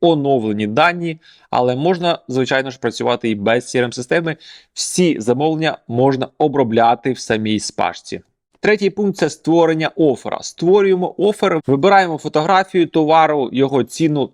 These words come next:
та опис. Це буде товар, який продаватимуть ваші партнери. Четвертий крок — передача посилання партнерам або рекламуємо свою платформу. Даємо посилання на платформу партнерам, вони реєструються та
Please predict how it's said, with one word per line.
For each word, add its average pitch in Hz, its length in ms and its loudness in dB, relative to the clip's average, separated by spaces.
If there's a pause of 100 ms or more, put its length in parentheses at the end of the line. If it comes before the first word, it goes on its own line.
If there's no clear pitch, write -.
та 127 200 -2 (120)
опис. - 600 -2
Це 185 120 2
буде 165 240 4
товар, 170 500 2
який 143 440 -4 (220)
продаватимуть 123 960 0 (240)
ваші 107 440 -2
партнери. - 580 -4 (160)
Четвертий 208 500 0
крок — 214 400 0
передача 170 600 2
посилання 147 720 -2
партнерам 135 720 -2
або 131 460 0 (160)
рекламуємо 135 760 0
свою 110 280 0
платформу. - 600 -2 (100)
Даємо 196 340 0
посилання 180 640 -2
на 151 140 0
платформу 143 600 -2
партнерам, 170 720 0 (120)
вони 160 360 2
реєструються 170 760 2
та 170 400 0